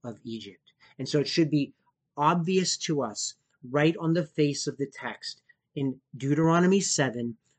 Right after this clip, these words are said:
verses seven and eight, this is a statement of God's electing grace, plain and simple. God chooses whom he will set his love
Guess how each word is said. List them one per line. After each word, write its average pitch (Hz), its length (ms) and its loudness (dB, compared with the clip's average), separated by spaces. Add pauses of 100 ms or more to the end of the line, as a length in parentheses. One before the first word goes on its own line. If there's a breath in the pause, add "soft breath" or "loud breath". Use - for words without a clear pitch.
verses 127 440 -2
seven 135 440 2
and 165 120 4
eight, 107 260 -6 (300)
this 139 220 2
is 151 140 4
a 156 100 6
statement 147 640 0 (240)
of 123 240 -4
God's 131 600 0
electing 127 760 0 (220)
grace, - 640 -6 (640)
plain 123 600 -4 (260)
and 107 160 -12
simple. 101 480 -6 (880 soft breath)
God 147 560 2 (300)
chooses 123 1120 2 (680)
whom 151 480 6
he 160 260 2
will 147 220 4
set 127 480 -4
his 135 340 -4
love 113 560 -6